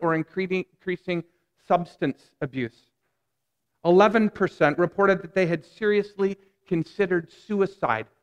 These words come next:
Eleven percent out of the population. It's almost, well, it's eleven <laughs> out of one hundred.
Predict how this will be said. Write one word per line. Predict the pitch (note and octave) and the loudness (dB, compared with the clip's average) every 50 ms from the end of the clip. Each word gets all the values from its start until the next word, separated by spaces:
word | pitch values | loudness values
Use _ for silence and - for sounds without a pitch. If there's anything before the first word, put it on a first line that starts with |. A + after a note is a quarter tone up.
| _ _ | _ _
Eleven | - E3+ E3+ F3+ G#3 G#3+ A#3 G3+ A3+ G3+ _ _ | -6 -4 -2 -2 -2 -2 -2 -4 -8 -16 _ _
percent | - G3 - - - F#3 F3+ F3+ - _ _ _ _ _ _ - | -10 -10 -8 -4 -2 -2 -2 -2 -6 _ _ _ _ _ _ 2
out | F3 F3 F3 | 2 2 4
of | F3+ F3 D#3+ - - - | 2 0 -2 -4 -12 -10
the | E3 F3 | -10 -8
population. | - - F3 E3 - - E3+ D#3 C#3+ C3+ C3+ - - A2+ | -4 -2 -4 -4 -2 -2 -4 -2 -2 -2 -4 -6 -12 -18
It's | G2+ _ _ _ _ _ _ _ _ _ _ _ _ _ _ _ _ _ _ _ _ - - | -18 _ _ _ _ _ _ _ _ _ _ _ _ _ _ _ _ _ _ _ _ -12 -8
almost, | G3 G3 F#3+ - _ _ _ _ _ _ _ _ - | -6 -6 -6 -6 _ _ _ _ _ _ _ _ -8
well, | C#3 D3 D#3+ | -6 -6 -6
it's | D3 _ _ - | -8 _ _ -6
eleven | D#3 D#3+ D#3+ E3+ E3+ F3 E3+ D#3+ | -2 0 0 0 2 0 0 0
<laughs> | |
out | C3+ D#3+ F#3 E3 | 0 0 0 -2
of | D#3 C#3+ C#3+ | -2 -2 -2
one | D3 C#3 C3 | -2 -2 -2
hundred. | - F3+ F3+ D3 A#2 A2+ | -4 -8 -10 -10 -10 -12